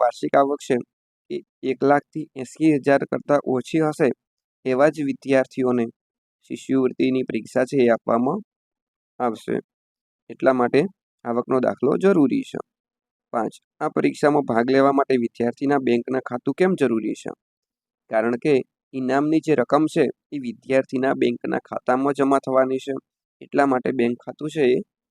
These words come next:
હોવું જરૂરી છે. એના પછી પ્રશ્ન દસ, સૂચવ્યા મુજબ કરો. એક, નીચેના શબ્દોના સમાનાર્થી શબ્દ લખો.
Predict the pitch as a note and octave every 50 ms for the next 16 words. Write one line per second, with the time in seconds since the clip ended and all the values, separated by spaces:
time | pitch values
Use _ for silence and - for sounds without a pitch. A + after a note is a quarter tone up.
0 | _ - A#2+ B2+ D3+ F#3 - - D3+ D#3+ E3 D#3 C#3 B2 A#2 A#2 A2+ - - -
1 | - - _ _ _ _ _ _ _ _ _ _ _ _ _ _ _ _ - C3
2 | D#3 E3+ D#3+ D#3+ D3 - - C3+ B2+ D3+ - _ _ _ _ _ _ _ _ _
3 | _ _ _ _ A#2+ A#2 - - B2+ D3 C#3 A#2+ G#2+ - - _ _ _ _ _
4 | _ _ _ _ _ _ _ C3 - - E3 D#3+ F3 E3+ D3+ C3+ B2+ A#2+ C#3 C3
5 | - - C#3+ C3+ A2+ G#2+ - - C3+ B2 A2 - _ _ _ A#2+ B2 - - D#3+
6 | D#3+ F3 F3+ - D3 C3 C3 C3 C3 C3 C3 - - A#2+ A#2+ B2 A#2+ B2 - -
7 | C3+ - - - - C3+ B2+ C3 - - C#3+